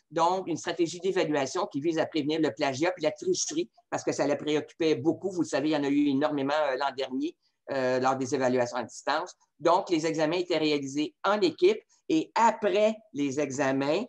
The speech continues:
là, elle rencontrait aussi chaque étudiant individuellement. Donc, elle dit que les résultats se comparent à ceux d'une évaluation plus traditionnelle, mais les risques de plagiat ou de tricherie, là, sont diminués. Puis les étudiants, ils, ils se disent aussi, parce que les étudiants,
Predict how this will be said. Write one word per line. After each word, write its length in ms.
là, 260
elle 160
rencontrait 540
aussi 340
chaque 360
étudiant 460
individuellement. 880
Donc, 400
elle 140
dit 180
que 80
les 80
résultats 340
se 80
comparent 600
à 140
ceux 180
d'une 180
évaluation 560
plus 220
traditionnelle, 760
mais 100
les 200
risques 200
de 140
plagiat 380
ou 60
de 100
tricherie, 460
là, 120
sont 160
diminués. 420
Puis 120
les 120
étudiants, 380
ils, 380
ils 160
se 160
disent 360
aussi, 240
parce 200
que 80
les 260
étudiants, 400